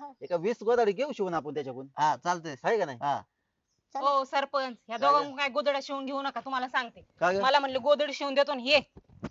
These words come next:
Speaker 4: हे असं शिवून दिलंय मला.
Speaker 2: काय पाव पीस नाही शिवून घेतली काय तू?
Speaker 4: बघा तर, साठ घेतली माझी चांगली आणि दिलंय असलं करून.
Speaker 2: काय रुमाल आहे का काय?
Speaker 4: अहो गोधडी त्यांची, त्यांनी शिवलेली.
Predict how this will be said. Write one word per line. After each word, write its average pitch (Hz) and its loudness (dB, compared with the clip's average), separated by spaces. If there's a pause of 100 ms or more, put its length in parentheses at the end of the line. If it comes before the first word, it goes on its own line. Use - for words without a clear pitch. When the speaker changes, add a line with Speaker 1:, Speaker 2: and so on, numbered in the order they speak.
(200)
Speaker 4:
हे 254 -2
असं 277 2
शिवून 269 -4
दिलंय 240 -2
मला. 202 -10 (260)
Speaker 2:
काय 160 2
पाव 214 6
पीस 226 -4
नाही 240 -6
शिवून 214 0
घेतली 196 2
काय 233 0
तू? 139 -4 (180)
Speaker 4:
बघा 247 0
तर, 349 6 (120)
साठ 247 2
घेतली 240 -10
माझी 262 0
चांगली 254 0
आणि 254 -4
दिलंय 254 0
असलं 233 0
करून. 233 -6 (760)
Speaker 2:
काय 170 6
रुमाल 220 6
आहे 202 4
का 175 4
काय? 190 2 (680)
Speaker 4:
अहो 226 2
गोधडी 320 8
त्यांची, 330 4
त्यांनी 285 0
शिवलेली. 311 -2